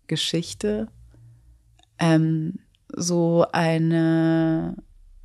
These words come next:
Rolle einzunehmen in einem großen politischen Diskurs, der in einer sehr außergewöhnlichen Zeit in der Pandemie,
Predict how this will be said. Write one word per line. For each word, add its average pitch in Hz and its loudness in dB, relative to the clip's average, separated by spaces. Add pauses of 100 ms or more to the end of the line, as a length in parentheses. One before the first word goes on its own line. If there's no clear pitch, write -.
(640)
Rolle 170 6
einzunehmen 160 0
in 160 0
einem 160 -2
großen 170 2
politischen 165 -4
Diskurs, 170 -4 (600)
der 170 0
in 165 -2
einer 160 2
sehr 165 0
außergewöhnlichen 160 0
Zeit 156 -4
in 165 -4
der 160 -4
Pandemie, 156 -2